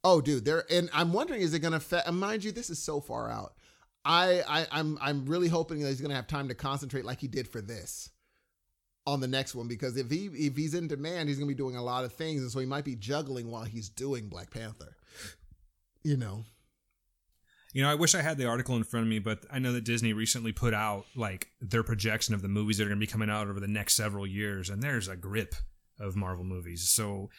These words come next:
Speaker 2: they really should be smart about this one. And you know what? Let's take our time. Let's not rush them.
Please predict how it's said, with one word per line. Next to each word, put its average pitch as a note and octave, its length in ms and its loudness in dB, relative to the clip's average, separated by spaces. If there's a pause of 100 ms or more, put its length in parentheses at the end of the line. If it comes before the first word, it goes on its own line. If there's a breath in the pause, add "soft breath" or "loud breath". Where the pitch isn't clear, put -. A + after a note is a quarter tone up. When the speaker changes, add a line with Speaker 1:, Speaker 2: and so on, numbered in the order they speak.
(160 loud breath)
Speaker 2:
they A#2+ 260 4
really A2+ 300 4
should G2+ 260 2
be G2+ 120 -2
smart G#2 280 2
about F#2+ 200 -4
this - 140 -6
one. F2+ 160 -10
And F2 140 -10 (260)
you G#3+ 120 -6
know G3+ 100 -4
what? G3 140 -8
Let's G3+ 180 0
take - 160 -4
our G2 80 -2
time. D#2 280 -10
Let's B2 220 0
not F#3 160 0
rush D3+ 220 0
them. C#3+ 300 -8